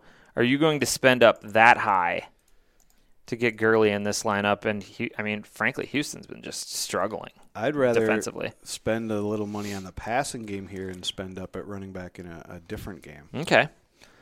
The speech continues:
Speaker 1: So you got Jared Goff at seventy-one hundred. He's an interesting play. And then, then you gotta look at all these wide receivers and, and your guy Bob Woods at forty-seven hundred.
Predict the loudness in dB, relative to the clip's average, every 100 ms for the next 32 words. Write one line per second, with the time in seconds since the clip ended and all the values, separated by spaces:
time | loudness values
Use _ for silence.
0 | _ 4 4 8 6 8 8 8 8 10
1 | 12 10 6 0 4 4 4 0 0 0
2 | 4 6 6 4 0 -10 -8 -6 -4 -4
3 | -4 -6 -2 -4 0 6 10 12 10 2
4 | -18 -20 -20 _ 4 8 8 6 0 -6
5 | 6 6 8 10 10 10 8 6 6 8
6 | 8 8 6 6 6 6 4 2 2 4
7 | 2 2 -2 0 0 2 2 6 8 8
8 | 8 8 6 6 6 4 -2 2 2 4
9 | 6 6 6 0 2 2